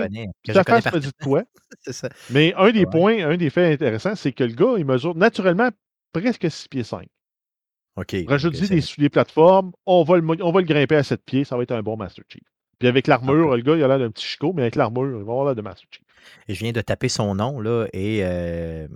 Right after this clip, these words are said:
Speaker 1: une, mettons, la trois, trois ou quatrième photo qui sort, euh,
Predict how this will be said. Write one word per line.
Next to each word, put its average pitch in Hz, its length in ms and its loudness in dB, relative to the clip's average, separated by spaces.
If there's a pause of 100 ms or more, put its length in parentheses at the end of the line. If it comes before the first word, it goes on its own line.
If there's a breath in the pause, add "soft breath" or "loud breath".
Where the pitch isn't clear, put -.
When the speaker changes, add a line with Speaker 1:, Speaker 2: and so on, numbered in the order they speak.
(220)
Speaker 1:
une, 90 220 -10
mettons, 87 200 -8
la 101 80 -6
trois, 104 360 -6
trois 120 180 -4
ou - 20 -12
quatrième 107 320 -8
photo 110 240 -8
qui - 140 -12
sort, 117 360 -2
euh, 87 400 -4